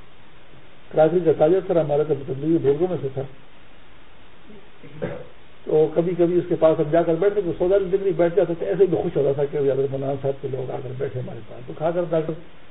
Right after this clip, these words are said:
"ڈاکٹر جی کبھی یہاں پر آیا کرو تو ہمارے پاس آیا کرو گے، اور جب آیا کرو تو ہمارے پاس آیا کرو، آپ دوپہر کا کھانا بھی ہمارے یہاں کھایا کریں، ذرا ہمارے بچوں کے ساتھ آپ کو بیٹھنا ہو جائے۔" قدردان آدمی تھے کہ یار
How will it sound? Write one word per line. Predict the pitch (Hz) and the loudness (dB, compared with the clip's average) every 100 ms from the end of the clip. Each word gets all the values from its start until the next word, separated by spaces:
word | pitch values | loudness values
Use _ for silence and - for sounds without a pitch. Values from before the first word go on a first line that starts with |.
| - - | -14 0
"ڈاکٹر | 175 160 | 4 4
جی | 165 170 | 2 0
کبھی | 165 156 | 0 0
یہاں | 147 139 151 | 0 0 0
پر | 143 | 2
آیا | 151 | 2
کرو | 160 165 156 | 2 2 0
تو | 139 | -2
ہمارے | 143 156 | -8 -6
پاس | 160 - | -6 -4
آیا | 185 | -4
کرو | 175 151 | -2 -6
گے، | 123 113 - - - - - - - - | -8 -12 -14 -14 -14 -14 -14 -14 -14 -4
اور | 160 147 | 0 2
جب | 151 | 4
آیا | 143 170 | 6 4
کرو | 160 156 156 | 4 2 2
تو | 143 | 0
ہمارے | 135 147 | -4 -2
پاس | 143 139 | -2 -2
آیا | 143 147 | -2 -2
کرو، | 147 139 - | 0 -2 -4
آپ | 151 123 | -12 -8
دوپہر | 135 156 143 | -6 -4 -4
کا | 139 | -6
کھانا | 135 151 | -4 -2
بھی | 143 | -2
ہمارے | 123 120 | -2 -4
یہاں | 123 - | -4 -6
کھایا | 135 143 | -4 -4
کریں، | 147 170 - - - - - - | -6 -8 -12 -14 -14 -14 -12 -6
ذرا | 139 | -4
ہمارے | 123 127 139 | -2 0 0
بچوں | 135 156 | 0 -2
کے | 139 110 | -6 -6
ساتھ | 127 | -8
آپ | - | -8
کو | 135 | -8
بیٹھنا | - - - | -8 -8 -10
ہو | 104 | -12
جائے۔" | - - - - - - - - - - - - - | -12 -14 -14 -14 -14 -14 -14 -14 -14 -14 -14 -12 -2
قدردان | 190 180 180 190 | 0 6 8 8
آدمی | 175 175 | 6 4
تھے | 165 165 | 2 0
کہ | |
یار | 156 | 4